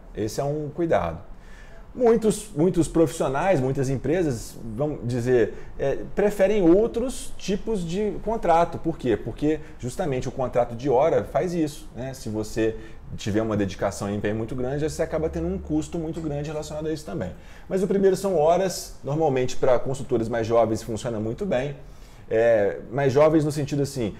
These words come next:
quando não se tem um escopo de trabalho muito bem desenhado, ok? Essa é a questão. Então, o bom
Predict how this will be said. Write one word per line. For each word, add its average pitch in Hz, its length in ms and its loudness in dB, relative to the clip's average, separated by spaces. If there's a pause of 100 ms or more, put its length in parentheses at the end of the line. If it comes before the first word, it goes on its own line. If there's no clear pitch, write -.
(140)
quando 135 160 -2
não 143 240 0
se 160 140 -4
tem 147 280 -2
um 151 80 0
escopo 156 680 0
de 127 100 -2
trabalho 131 680 2
muito 135 380 -2
bem 120 300 0
desenhado, 123 560 -2 (320)
ok? 117 280 -2 (400)
Essa 98 280 -4
é 113 60 2
a - 20 -4
questão. 101 440 -6 (380)
Então, 160 360 0 (400)
o 139 80 0
bom 139 500 6